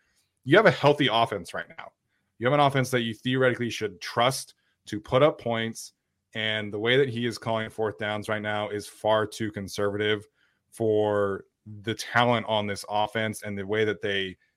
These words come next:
executed, you know, uh, you know, in the passing game. And y-, fourth and one, that's an easy quarterback sneak. It's just, it's frustrating to see him come down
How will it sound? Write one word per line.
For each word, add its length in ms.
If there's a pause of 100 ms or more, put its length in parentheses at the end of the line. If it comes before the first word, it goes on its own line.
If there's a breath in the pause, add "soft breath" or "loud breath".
(140)
executed, 800 (440)
you 100
know, 260
uh, 160 (200)
you 180
know, 220
in 100
the 80
passing 440
game. 440
And 160
y-, 220
fourth 280
and 100
one, 140
that's 180
an 100
easy 260
quarterback 480
sneak. 320
It's 120
just, 220 (640 soft breath)
it's 160
frustrating 480
to 100
see 540 (340)
him 380
come 340
down 600